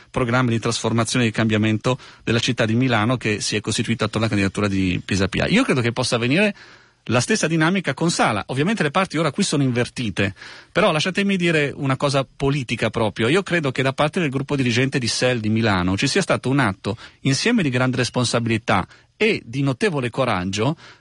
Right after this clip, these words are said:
nel rivendicare l'eccezionalità di quanto sta avvenendo a Milano come un elemento che poi può avere ripercussioni nazionali importanti, e quindi di accettare, eh, appunto con lealtà,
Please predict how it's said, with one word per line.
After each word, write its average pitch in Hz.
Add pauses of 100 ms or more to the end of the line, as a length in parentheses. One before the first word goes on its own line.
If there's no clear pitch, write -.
nel 180
rivendicare 196
l'eccezionalità 139
di 110
quanto 113
sta 104
avvenendo 107
a 98
Milano 131
come 160
un 165
elemento 165
che 120
poi 233
può 143
avere 156
ripercussioni 123
nazionali 107
importanti, 98 (280)
e 131
quindi 226
di 175 (120)
accettare, 143
eh, 110
appunto 113
con 120
lealtà, 131